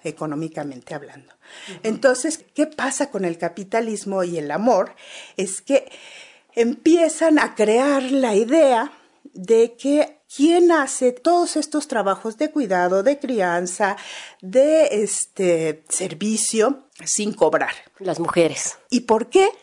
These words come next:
Speaker 1: Por amor. Todo esto lo podemos hacer por amor. Entonces tú le preguntas a cualquiera y le dices, "Bueno, ¿cuánto cobras por, eh, cuidar a tu hijo?". "Ay, no, ¿cómo crees? Si yo lo amo, es por amor".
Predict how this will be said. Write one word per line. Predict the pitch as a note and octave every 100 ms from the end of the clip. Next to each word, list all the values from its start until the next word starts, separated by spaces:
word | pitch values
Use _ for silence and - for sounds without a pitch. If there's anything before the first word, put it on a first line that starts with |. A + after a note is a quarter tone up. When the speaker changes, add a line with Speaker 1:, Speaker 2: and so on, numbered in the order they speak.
| _
Speaker 1:
Por | C4+ A#3+
amor. | G3 - - - _ _ -
Todo | D4 D4 E4+
esto | E4 C4+ - G3+ -
lo | G#3 F#3
podemos | F#3 F3 A#3 C4+ -
hacer | G3 - F3
por | G#3+ G#3
amor. | B3 D#4+ A3+ -
Entonces | - G3+ A#3 A3
tú | - F4 G4+ - - -
le | A3+
preguntas | A#3 A#3 C4 C4 D#4
a | D4+ D4
cualquiera | C4+ C4+ C#4 C4
y | C4
le | A3
dices, | G3+ - G#3+
"Bueno, | A#3+ A#3+ F3+ - -
¿cuánto | D4+ D#4 G4+
cobras | - F4+ F4 -
por, | - G#3+ G3+
eh, | F#3
cuidar | F3+ A3+ A#3
a | B3
tu | B3
hijo?". | A3 F3+
"Ay, | F#3 G#3
no, | A3 G#3+
¿cómo | G3+ G#3 G#3+
crees? | G3+ F3+ F#3 G#3 G#3
Si | - F3
yo | E3 D#3+
lo | F3+ F#3+
amo, | F3 F3+ G#3 G#3 F#3
es | F3+ F3+
por | - B3
amor". | F#3+ F#3+ G#3 F3+